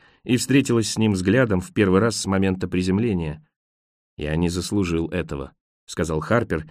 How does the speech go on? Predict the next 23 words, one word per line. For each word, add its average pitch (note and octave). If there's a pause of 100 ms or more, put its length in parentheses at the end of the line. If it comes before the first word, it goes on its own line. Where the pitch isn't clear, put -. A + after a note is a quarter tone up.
(140)
и G2
неожиданно F#2
сердце F2
у F#2
него F2+
дрогнуло. D2 (640)
Роэн A2+
плакала, A2 (300)
у F#2+
нее F#2+
дрожали F#2
губы, F#2+ (220)
а F2+
по F#2
щекам G2 (220)
медленно G#2
катились F#2
слезы. D#2+ (1200)
«Прости G#2+
меня, G#2+
Ники», — E2+
прошептала D#2
она, D2+